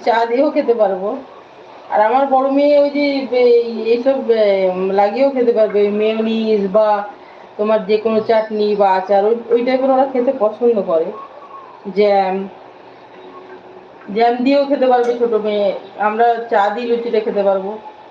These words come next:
তবুও ভাবছি যে চারজনে চার পিস বেগুন ভাজা করে দেবো, ভেবেছি। এখন কি জানি কতদূর ইচ্ছে করে, কারণ লুচিগুলো শেষ করে বেগুন ভাজার পালা।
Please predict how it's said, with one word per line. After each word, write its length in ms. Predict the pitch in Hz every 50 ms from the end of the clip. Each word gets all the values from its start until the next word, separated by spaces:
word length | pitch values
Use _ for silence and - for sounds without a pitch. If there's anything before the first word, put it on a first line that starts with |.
| - - - - -
তবুও 260 | 226 233 254 269 269
ভাবছি 400 | 262 262 240 240 - - 277 262
যে 180 | 240 262 254
চারজনে 480 | 254 254 220 214 202 226 240 247 247 254
চার 180 | 254 226 214 226
পিস 100 | - 247 240 214
বেগুন 300 | 214 214 202 226 226 220
ভাজা 240 | 226 226 214 226 233
করে 260 | 233 208 190 190 185
দেবো, 180 | 190 180 175 170 160 - -
ভেবেছি। 600 | 226 233 240 269 294 285 269 - - - 202 190
এখন 260 | 180 185 190 190 196
কি 360 | 185 - - 226 226 220 262
জানি 220 | 254 226 214 214 202
কতদূর 440 | 208 202 202 208 202 185 202 196 190 202 - - - - - - - - - - -
ইচ্ছে 280 | 208 214 - - 240
করে, 260 | 220 - 208 196 190 190
কারণ 200 | 202 202 202 208
লুচিগুলো 520 | 214 226 220 - 262 254 247 262 269 269
শেষ 240 | 277 269 262 262 -
করে 200 | - 269 262 262
বেগুন 300 | 254 247 240 240 240 233
ভাজার 300 | 240 220 220 226 226 220
পালা। 340 | 220 202 190 190 190 214